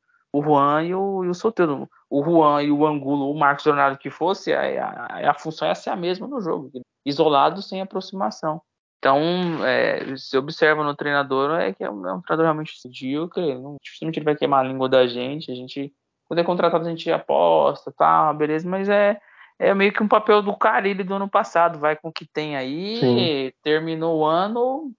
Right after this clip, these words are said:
Speaker 1: tchau, não vai ter convicção de melhora do, do treinador que ele projeta pra time de agressividade.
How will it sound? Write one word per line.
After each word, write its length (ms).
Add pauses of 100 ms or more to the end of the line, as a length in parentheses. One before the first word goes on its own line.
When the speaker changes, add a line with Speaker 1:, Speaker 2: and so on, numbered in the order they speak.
(240)
Speaker 1:
tchau, 240
não 140
vai 120
ter 120
convicção 520
de 120
melhora 760
do, 220
do 80 (240)
treinador 560 (160)
que 80
ele 260 (380)
projeta 340
pra 180
time 280
de 120
agressividade. 920